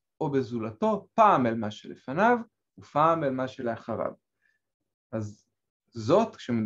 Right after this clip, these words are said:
כשהמקרא אומר זה או זאת או משהו כיוצא בזה, על מה זה מוסב?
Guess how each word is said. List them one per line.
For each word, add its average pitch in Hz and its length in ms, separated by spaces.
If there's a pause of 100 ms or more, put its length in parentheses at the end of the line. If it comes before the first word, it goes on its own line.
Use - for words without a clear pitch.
(100)
כשהמקרא 107 1080
אומר 131 320
זה 147 460
או 104 100
זאת 160 340
או 110 80
משהו 127 300
כיוצא 104 340
בזה, 147 340 (1040)
על 123 80
מה 156 160
זה 202 80
מוסב? 135 460